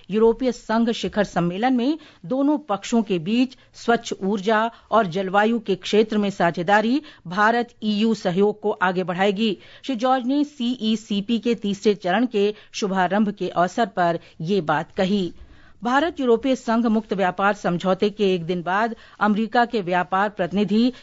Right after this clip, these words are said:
जेमिसन ग्रीड ने कहा कि ये ऐतिहासिक समझौता अमेरिका के नए आर्थिक दृष्टिकोण से प्रेरित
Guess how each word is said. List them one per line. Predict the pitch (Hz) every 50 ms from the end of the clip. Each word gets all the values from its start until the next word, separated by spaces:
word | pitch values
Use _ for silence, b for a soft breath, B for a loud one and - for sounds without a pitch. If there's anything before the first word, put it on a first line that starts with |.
| B B 151
जेमिसन | 143 214 214 214 220 214 - 240 233 220
ग्रीड | 170 156 165 220 233 196
ने | 202 185 180
कहा | 185 208 185 202 240 302 B B B B B
कि | - 233
ये | 269 262
ऐतिहासिक | 240 233 233 214 196 208 208 - 247 -
समझौता | - 208 180 180 - 208 214 220 - 214 208 220 226 B B B B -
अमेरिका | 208 214 208 233 240 214 - 254 247
के | - 233 196
नए | 180 180 196 214 226 - -
आर्थिक | 175 180 185 185 - 233 190 165
दृष्टिकोण | 156 180 - - 180 - 202 208 226
से | 214 - - 220 208
प्रेरित | 208 - 185 190 202 254 247 -